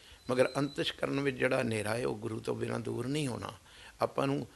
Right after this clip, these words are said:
ਜਿਹੜਾ ਤੁਸੀਂ ਕਹਿੰਦੇ ਵੀ ਗੁਰੂ ਕਿੱਥੇ ਨਹੀਂ, ਇੱਕ ਜਗ੍ਹਾ 'ਤੇ ਬੈਠਾ ਹੈ, ਉਹਦੇ ਐਡਰੈਸ ਦਿੱਤਾ ਹੈ, ਕਿਤੇ ਡੇਰੇ ਦਾ ਨਹੀਂ ਦਿੱਤਾ, ਕਿਸੇ ਸੰਪਰਦਾ ਦਾ ਨਹੀਂ ਦਿੱਤਾ,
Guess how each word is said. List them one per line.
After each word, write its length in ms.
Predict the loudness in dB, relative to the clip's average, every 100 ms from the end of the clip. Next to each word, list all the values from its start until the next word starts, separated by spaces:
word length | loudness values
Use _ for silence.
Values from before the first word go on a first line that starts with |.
| -12
ਜਿਹੜਾ 200 | 0 2
ਤੁਸੀਂ 240 | 4 0 0
ਕਹਿੰਦੇ 180 | 0 0
ਵੀ 100 | 0
ਗੁਰੂ 360 | 0 0 -2 -8 -2
ਕਿੱਥੇ 380 | 0 4 10 10
ਨਹੀਂ, 260 | 10 4 0 -12 -20 -20 -20 -20 -20 -20 -20 -20 -2
ਇੱਕ 160 | 0 4
ਜਗ੍ਹਾ 240 | 6 4
'ਤੇ 120 | 2
ਬੈਠਾ 380 | 0 0 0 0
ਹੈ, 140 | 0 -4 -18 -8 2
ਉਹਦੇ 240 | 6 6 6
ਐਡਰੈਸ 460 | 4 6 8 6 2
ਦਿੱਤਾ 340 | -2 -2 -2
ਹੈ, 160 | -2 -4 -16 -20 -10 2
ਕਿਤੇ 260 | 4 6
ਡੇਰੇ 360 | 8 8 10 10
ਦਾ 140 | 8
ਨਹੀਂ 160 | 6 4
ਦਿੱਤਾ, 340 | 2 2 4
ਕਿਸੇ 260 | 4 0 -4
ਸੰਪਰਦਾ 540 | -2 -4 -2 0 0
ਦਾ 180 | 2 2
ਨਹੀਂ 140 | 0 2
ਦਿੱਤਾ, 460 | 2 6 4 4